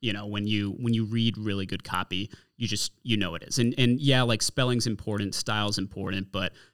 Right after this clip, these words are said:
um, you know, this isn't, this isn't like journalism where you have to, like, know A P style. This isn't like writing a novel where, you know, you, you know, you need, uh, perfect, perfect writing skills. Um, to be a good copywriter, really, it's just all about being a good communicator.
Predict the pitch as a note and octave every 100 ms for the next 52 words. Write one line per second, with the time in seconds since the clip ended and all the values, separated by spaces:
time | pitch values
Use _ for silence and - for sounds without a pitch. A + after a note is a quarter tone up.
0 | _ G2 F2+ - B2 A2+ A2 B2 G#2+ -
1 | B2+ A#2 A#2+ G#2+ G2+ G2 - F#2+ A#1+ B1+
2 | - D2+ E2 - - - G1+ - - _
3 | B2+ G2 F#2 - F#2+ - F#2 - - -
4 | - - - C3+ A#2 A2 G#2+ G#2+ F#2+ -
5 | G#2 F#2 - - _ G#2+ G2 F#2 F#2+ G2
6 | F#2 F2+ F2+ F#2+ E2 - A#2 F#2 F#2+ -
7 | G#2+ F#2+ F2 - G2 E2+ E2+ G2+ G2+ G2+
8 | F#2+ - F2 - E2 - B2 - F#2 -
9 | - G#2 - - G2 F2+ F#2+ - F#2 D#2+
10 | - - - - G2+ F#2 - - C#3+ D#3
11 | B2+ - A2 G#2+ G2+ F#2+ F#2+ G2 F#2+ -
12 | - G2 - F#2+ - - - - - -
13 | - - -